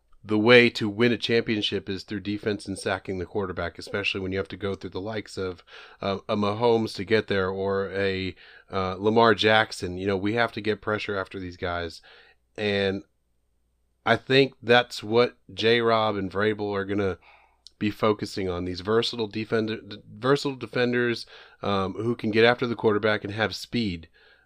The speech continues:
Uh, so maybe they aren't the most physical presence, kinda like Dupree. He's not,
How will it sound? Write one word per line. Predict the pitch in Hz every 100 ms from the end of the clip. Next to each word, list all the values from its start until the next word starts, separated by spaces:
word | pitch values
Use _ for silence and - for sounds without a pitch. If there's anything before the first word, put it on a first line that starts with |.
| _
Uh, | 98 98 -
so | -
maybe | 110 117 123 131
they | 127 131
aren't | 135
the | 117
most | 120 120 117
physical | 120 113 110 107
presence, | - 113 101 92
kinda | - 104
like | 104 101 _ -
Dupree. | 107 - 110 98
He's | 98 104
not, | 104 110 107